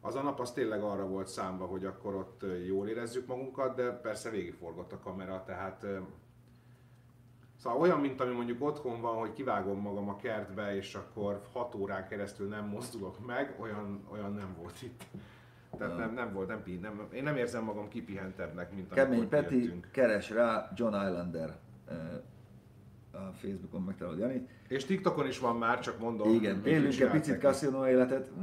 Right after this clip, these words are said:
Speaker 2: nem fog meg minket a kaszinó, hát három éve kaszinóztunk, de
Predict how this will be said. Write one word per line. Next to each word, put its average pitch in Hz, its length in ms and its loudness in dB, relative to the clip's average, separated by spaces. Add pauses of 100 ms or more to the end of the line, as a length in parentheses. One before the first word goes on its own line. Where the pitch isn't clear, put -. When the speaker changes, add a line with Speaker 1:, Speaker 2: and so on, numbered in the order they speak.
(160)
Speaker 2:
nem 185 200 2
fog 131 180 2
meg 127 180 4
minket 127 280 2
a 123 40 -2
kaszinó, 135 300 -2
hát 131 100 0
három 151 340 8
éve 117 200 4
kaszinóztunk, 143 840 -4 (420)
de 113 440 2